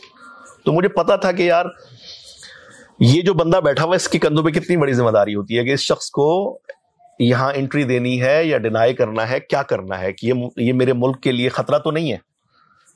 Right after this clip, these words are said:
یعنی یہ بہت سینسٹیو قسم کی ڈیوٹی ہوتی ہے اور ہر کسی کو نہیں دی جاتی۔ امیگریشن کاؤنٹر پہ کسی بہت ہی خاص آدمی کو بٹھایا جاتا ہے، لیکن امریکہ کے امیگریشن کاؤنٹر پہ میں نے دیکھا کہ ایک باحجاب خاتون بیٹھی ہوئی تھی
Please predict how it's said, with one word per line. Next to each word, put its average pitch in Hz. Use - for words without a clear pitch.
یعنی 135
یہ 170
بہت 139
سینسٹیو 185
قسم 160
کی 135
ڈیوٹی 110
ہوتی 95
ہے -
اور 127
ہر 156
کسی 170
کو 190
نہیں 202
دی 160
جاتی۔ 107
امیگریشن 143
کاؤنٹر 143
پہ 151
کسی 147
بہت 131
ہی 170
خاص 151
آدمی 135
کو 117
بٹھایا 104
جاتا 104
ہے، 123
لیکن 156
امریکہ 170
کے 180
امیگریشن 160
کاؤنٹر 151
پہ 147
میں 143
نے 139
دیکھا 143
کہ 165
ایک 147
باحجاب 156
خاتون 180
بیٹھی 175
ہوئی 160
تھی 135